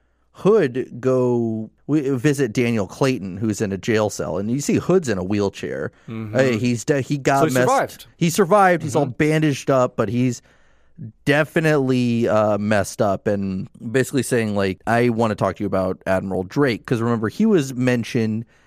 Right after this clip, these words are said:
Speaker 1: in Initiation.
Speaker 2: Yes, when we had that rogue Spartan four, who, you know, she, like, had, like, indestructible bones, like, bone armor, basically,
Speaker 1: Mm-hmm.
Speaker 2: and, and she was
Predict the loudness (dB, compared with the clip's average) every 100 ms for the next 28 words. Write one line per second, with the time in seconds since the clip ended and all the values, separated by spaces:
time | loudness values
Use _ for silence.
0 | _ -2 -2 0 -2 -2 -2 -2 -2 -2
1 | -4 -8 -8 -18 -20 -16 -2 -2 -2 -6
2 | -4 -2 -2 -2 -2 -2 -2 -2 -2 -2
3 | -4 -4 -2 0 0 0 -4 -12 _ _
4 | _ _ -8 -2 -2 -4 -14 -18 0 2
5 | 4 2 2 0 -4 -10 _ _ _ -4
6 | 0 0 0 -2 -2 -4 -2 -2 -4 _
7 | _ _ -4 -4 -2 -4 -4 0 0 0
8 | 0 -2 -2 -4 -2 -2 -2 -4 -2 -4
9 | -4 -6 -6 -6 -4 -2 -2 -2 -2 -2
10 | -4 -4 -8 -6 -4 0 0 0 -4